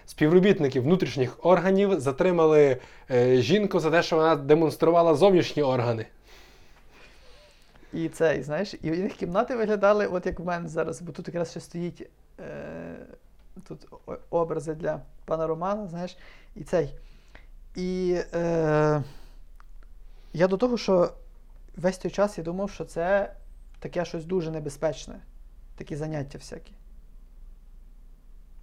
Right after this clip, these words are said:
Speaker 2: Ну, типу,
Speaker 1: Мастурбація чи зйомки?
Speaker 2: е, зйомки цих всяких
Speaker 1: Мгм.
Speaker 2: штук. Тому що відколи я собі Snapchat скачав і трошки там, е, е,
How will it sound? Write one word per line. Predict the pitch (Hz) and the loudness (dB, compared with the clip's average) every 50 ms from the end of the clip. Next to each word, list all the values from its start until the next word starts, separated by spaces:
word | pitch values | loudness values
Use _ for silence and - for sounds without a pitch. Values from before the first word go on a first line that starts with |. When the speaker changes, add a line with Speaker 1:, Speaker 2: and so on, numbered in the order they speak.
| - - - - | -20 -20 -16 -10
Speaker 2:
Ну, | - 170 | -8 -4
типу, | 160 135 | -2 0
Speaker 1:
Мастурбація | 131 - - - 131 117 120 123 131 - - 214 220 233 220 - | -2 0 0 0 0 2 2 2 2 0 -4 -6 -6 -6 -8 -12
чи | - - 147 139 | -8 -6 -4 -2
зйомки? | 143 151 131 117 104 - - - - - - - - - - - | 0 0 0 0 -2 -6 -12 -20 -20 -20 -20 -20 -20 -16 -12 -8
Speaker 2:
е, | 185 160 147 147 156 160 160 165 160 | -6 -4 -4 -2 -2 0 0 0 -2
зйомки | 151 139 156 190 208 208 170 - 151 | -4 -4 0 2 2 2 2 -2 -6
цих | - 151 143 | -8 -10 -10
всяких | - - 151 151 143 - - - - | -8 -8 -8 -8 -8 -10 -14 -10 -6
Speaker 1:
Мгм. | 127 123 127 | -4 -2 0
Speaker 2:
штук. | 127 127 135 165 - - - - - - - - _ _ _ _ - - - - - - - - - - - - - - - | 0 -2 -2 -6 -8 -10 -14 -20 -20 -20 -20 -20 _ _ _ _ -20 -20 -20 -20 -20 -20 -20 -20 -20 -20 -20 -20 -20 -20 -18
Тому | - 175 165 156 | -14 -14 -12 -10
що | - 165 | -8 -8
відколи | 151 160 151 - - 175 185 185 180 175 | -8 -8 -10 -8 -4 -2 0 0 0 -2
я | 156 170 165 170 170 160 - - - - - - - - | -2 0 0 2 2 2 0 -2 -6 -16 -20 -20 -18 -18
собі | - - - 175 165 | -16 -14 -10 -10 -10
Snapchat | - - 165 160 - - 175 202 202 | -8 -8 -10 -10 -6 -4 -4 -4 -4
скачав | - - 165 160 - - 151 147 143 - - - | -4 -8 -12 -10 -6 -4 -4 -4 -4 -6 -12 -16
і | 139 | -12
трошки | - - 156 143 - - 147 | -10 -8 -8 -8 -10 -10 -8
там, | - 156 151 147 - | -6 -6 -6 -6 -8
е, | - | -10
е, | 50 50 - - - | -10 -8 -10 -10 -12